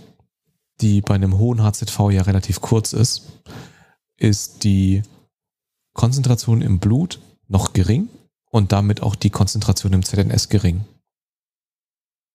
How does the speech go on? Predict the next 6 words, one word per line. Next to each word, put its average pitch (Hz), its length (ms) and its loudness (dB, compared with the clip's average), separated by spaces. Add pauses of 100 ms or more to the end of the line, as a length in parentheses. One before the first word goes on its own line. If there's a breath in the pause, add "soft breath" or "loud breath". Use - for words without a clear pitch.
(600)
Das 104 140 2
heißt, 113 220 -2
man 113 100 2
braucht 110 300 -2
mehr 117 180 2
Kreislaufzeiten, 110 1040 0